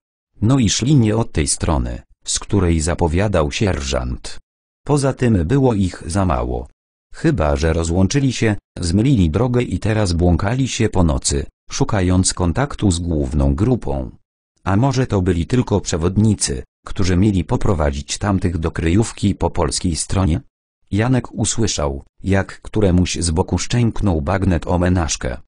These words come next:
Sierżant zaklął pod nosem i nakazał bezwzględną ciszę. "Ruszamy tylko na mój rozkaz. I ani pary z gęby, bo jak któryś ich ostrzeże albo spłoszy,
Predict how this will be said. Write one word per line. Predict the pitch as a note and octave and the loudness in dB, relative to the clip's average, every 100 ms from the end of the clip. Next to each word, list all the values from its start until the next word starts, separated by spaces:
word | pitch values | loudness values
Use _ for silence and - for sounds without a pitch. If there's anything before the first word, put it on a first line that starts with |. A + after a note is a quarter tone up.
| _ _ _ | _ _ _
Sierżant | - G2+ G#2 G2 C3+ C3+ | -4 0 2 2 2 2
zaklął | F#2 C#3+ E2+ D#2+ F2 | 0 0 0 0 2
pod | E2+ D2 | 2 2
nosem | D#2 C2 - C3 D#3 | 2 2 0 2 2
i | - G#2+ | 2 0
nakazał | F#2 D#2+ A2 F#2 E2 F2 | 2 2 0 0 0 2
bezwzględną | F2+ D#2 D#2 D#2+ D2+ C#2 D2+ C#2+ C2 | 0 0 -2 0 0 0 0 0 -2
ciszę. | - G#2 - - - _ _ _ | -2 -2 -2 -6 -12 _ _ _
"Ruszamy | G2+ G#2+ G2+ C3 C#3 B2 | -2 0 0 2 2 2
tylko | - A#2+ A2+ G2+ | 2 0 0 0
na | E2+ | 2
mój | E2 E2 | 2 2
rozkaz. | D#2+ C#2+ - C#2+ C2+ - - _ _ _ _ | 2 0 -4 -4 -6 -8 -12 _ _ _ _
I | E2+ E2 | -6 -4
ani | - A#2 F2 D2+ | -2 2 2 2
pary | F#2 D#2+ A2 | 0 0 0
z | F2+ | 0
gęby, | F#2 G#2 D2+ C2+ B1+ _ - | 0 0 0 -2 -6 _ -10
bo | E2 F#2 | -2 2
jak | D2 D2 - | 2 -2 -6
któryś | - G#2 G2+ F2 - | -4 0 0 0 -2
ich | A#2+ - | -4 -2
ostrzeże | F#2+ - - A#2 D#2+ C2+ B1+ | -4 -4 -2 -2 0 -2 -2
albo | D2+ D2 D#2+ | -4 -2 -2
spłoszy, | - - D#2 - F2+ | -2 -2 -2 0 0